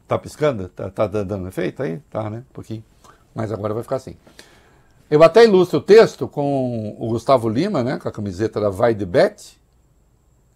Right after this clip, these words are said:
E com o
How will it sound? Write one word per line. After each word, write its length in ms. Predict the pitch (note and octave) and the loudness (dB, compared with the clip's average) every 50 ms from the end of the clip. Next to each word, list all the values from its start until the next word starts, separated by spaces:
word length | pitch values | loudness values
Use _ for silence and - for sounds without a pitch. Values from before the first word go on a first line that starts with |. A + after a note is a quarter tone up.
| _ _ _ _ _ _ _ _ - | _ _ _ _ _ _ _ _ -12
E 100 | A3 B3+ | -12 -12
com 160 | D4 - F4 | -10 -8 -6
o 1500 | F4+ F4+ E4+ E4 E4 D#4+ D#4 D#4 D4 B3+ B3+ C#4+ C4 C4+ G#3+ F3 E3 D#3 D3+ D3 C#3 C3+ B2+ A#2 A2 G2+ G2 G2 G2 | -4 -2 -2 -2 -2 -2 -2 -4 -4 -4 -6 -6 -6 -4 -2 -2 -2 0 -2 -2 -2 -2 -4 -4 -6 -6 -6 -8 -10